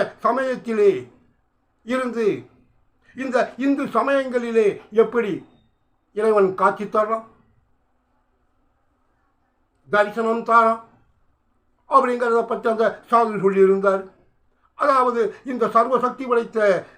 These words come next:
ஈசன், எல்லாவற்றையும் ஆளக்கூடிய ஈசன், எல்லாவற்றிலுமே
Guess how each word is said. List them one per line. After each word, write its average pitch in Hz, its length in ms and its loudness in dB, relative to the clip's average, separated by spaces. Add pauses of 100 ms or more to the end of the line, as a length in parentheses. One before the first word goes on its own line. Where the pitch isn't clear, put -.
(540)
ஈசன், 208 400 0 (720)
எல்லாவற்றையும் 247 720 -2 (260)
ஆளக்கூடிய 226 540 0 (420)
ஈசன், 196 340 2 (1600)
எல்லாவற்றிலுமே 254 840 0